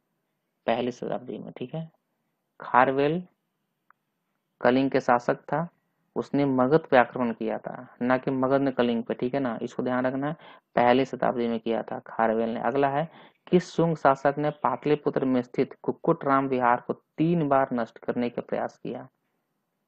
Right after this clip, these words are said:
कुट्टु-, कुक्कुट विहार को तीन बार नष्ट करने का प्रयास किया था, वो कौन सा शुंग शासक था? वसुज्येष्ठ, पुष्यमित्र, अग्निमित्र या फिर देवहूति? इसका आंसर होगा दोस्तों ऑप्शन नंबर बी, पुष्यमित्र ने।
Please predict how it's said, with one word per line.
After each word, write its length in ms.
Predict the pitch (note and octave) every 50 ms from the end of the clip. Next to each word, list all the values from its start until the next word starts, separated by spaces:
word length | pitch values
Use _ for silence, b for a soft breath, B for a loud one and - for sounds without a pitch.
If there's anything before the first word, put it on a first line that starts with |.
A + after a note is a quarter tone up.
| _ _ _ _ _
कुट्टु-, 340 | - B2+ - - C#3 C3+ - - - _
कुक्कुट 280 | - - - D3 - C#3+
विहार 320 | C3+ C3 C3 C3 C3+ C3+
को 360 | - - - - E3 G#3 G3 - _ _ _ -
तीन 280 | C3+ C#3+ D3 C#3 A#2+
बार 280 | A#2 A2 A2+ B2+ - - B B B B B B _ -
नष्ट 220 | B2+ C#3 D3 - -
करने 240 | - B2+ B2+ B2+
का 80 | B2 B2
प्रयास 340 | A#2 - G#2+ A2 A2 A2+ -
किया 240 | - A#2+ G#2+ G#2+ A2+
था, 240 | - - C3 C3 _ _
वो 140 | A#2 A#2+ C3
कौन 240 | B2+ - C3+ C3+ C#3
सा 140 | - - C3+
शुंग 380 | - - - - D3 D3+ C#3+
शासक 340 | - - B2 A2+ - - A2
था? 280 | - _ - - A2+ - _ _ _ _ _ _ _ _ _ _ _ _ _ _ _ _ _ _ _ _ _ _ _ _ _ _ _ _ _ _ _ _ _ - _ _ _ _ -
वसुज्येष्ठ, 580 | B2+ B2+ A#2+ - D#3 C#3+ C#3+ C#3+ D3 D3 - _
पुष्यमित्र, 540 | - C3+ C3 - - C#3+ C#3+ D3 C#3 D3 - -
अग्निमित्र 480 | A#2+ A#2+ B2+ C3 C#3 C#3 D3 D3 - -
या 40 |
फिर 160 | B2+ - C3 A#2+
देवहूति? 720 | A#2 B2+ B2 B2+ B2 A#2 B2 A#2 - - - - C3 - _ _ _ _ _ _ _ -
इसका 240 | - - - C3+
आंसर 220 | C#3 C#3+ C#3+ D3 D3
होगा 120 | C#3+ D3
दोस्तों 240 | C#3+ C#3 - D3+ C#3
ऑप्शन 200 | C3 - - C#3+
नंबर 120 | C3+ C3+
बी, 380 | C3 C3 A#2 A2+ B2 D3 D#3+ - _ _ _ _ -
पुष्यमित्र 640 | - B2 - - A#2+ A#2 A2 A2 A2 - - - -
ने। 140 | B2+ B2+